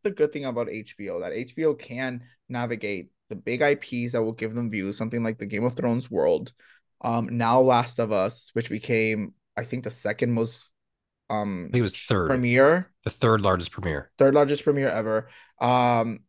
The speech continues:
Speaker 1: eh, for them. Um, and then you have your shows like, you know, um,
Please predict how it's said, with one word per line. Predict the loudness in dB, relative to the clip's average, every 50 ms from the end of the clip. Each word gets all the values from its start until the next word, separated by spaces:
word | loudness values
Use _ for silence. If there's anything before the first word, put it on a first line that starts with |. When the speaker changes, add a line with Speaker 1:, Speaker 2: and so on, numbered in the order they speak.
| -6
Speaker 1:
eh, | -4 -4 -4
for | -2 4 6 6 6
them. | 8 6 4 2 0 -2 -6 -12 -20 _ _ _ _
Um, | 2 2 4 4
and | 4 4
then | 4 4 4
you | 4 4
have | 6 6 6 6 6 6 4
your | 4 2
shows | 0 0 0 2 4 4 4 2 0 -6 -6 -4
like, | -4 -4 -4 -6 -6
you | -6
know, | -4 -2 -2 -2 0 0
um, | 0 2 2 2 0 -2 -4 -6 -8 -10 -10 -12 -12